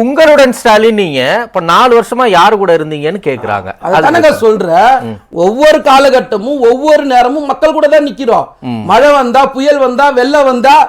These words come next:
Speaker 2: ராத்திரி ரெண்டு மணி ஆனாலும் நாங்க தான் நிக்கிறோம் களத்துல, நீங்க நிக்கலையே.
Speaker 1: ம்.
Speaker 2: அதனால தான் உங்களுக்கு தோல்வியை மக்கள் பரிசா தராங்க.
Speaker 1: ம்.
Speaker 2: நீங்க வெற்றி தோல்வி வந்து ஒரு விஷயத்து மக்கள் வந்து, நீங்க தமிழ்நாட்டு மக்கள் ரொம்ப தெளிவானவங்க.
Speaker 1: ம்.
Speaker 2: நீங்க தமிழ்நாட்டு மக்களை வந்து under estimate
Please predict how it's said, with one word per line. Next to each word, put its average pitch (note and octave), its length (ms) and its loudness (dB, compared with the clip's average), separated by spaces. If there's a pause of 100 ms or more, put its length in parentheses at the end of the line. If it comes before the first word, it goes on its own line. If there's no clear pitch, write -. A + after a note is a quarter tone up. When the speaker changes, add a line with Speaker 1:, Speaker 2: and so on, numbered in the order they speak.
(200)
Speaker 2:
ராத்திரி A#3+ 340 0
ரெண்டு C4+ 280 2
மணி D#4 200 -2
ஆனாலும் D#4 300 0
நாங்க F4+ 200 2
தான் F4+ 180 2
நிக்கிறோம் D4 300 -2
களத்துல, C4 400 -2
நீங்க F#4 320 -4
நிக்கலையே. E4 400 -2 (280)
Speaker 1:
ம். A#2 300 -10 (480)
Speaker 2:
அதனால D#4+ 280 0
தான் F#4+ 100 2
உங்களுக்கு E4 260 0
தோல்வியை E4+ 220 2
மக்கள் D#4 300 -4
பரிசா D4+ 220 0 (100)
தராங்க. A#3 380 0 (140)
Speaker 1:
ம். A2 300 -12 (580)
Speaker 2:
நீங்க B3+ 300 -2
வெற்றி E4+ 400 -4
தோல்வி D#4 360 0
வந்து C#4 300 -2
ஒரு B3+ 180 0
விஷயத்து B3+ 300 -10
மக்கள் A3 240 -4
வந்து, A3+ 200 -6
நீங்க F#3+ 160 -6
தமிழ்நாட்டு G#3+ 380 -8
மக்கள் G3 240 -12
ரொம்ப G#3 320 -8
தெளிவானவங்க. G3 600 -10 (140)
Speaker 1:
ம். G2+ 320 -12
Speaker 2:
நீங்க F#3 180 -8
தமிழ்நாட்டு A3+ 380 -4
மக்களை G#3 320 -8
வந்து G#3 180 -8
under G#3 260 -4
estimate G3 260 -16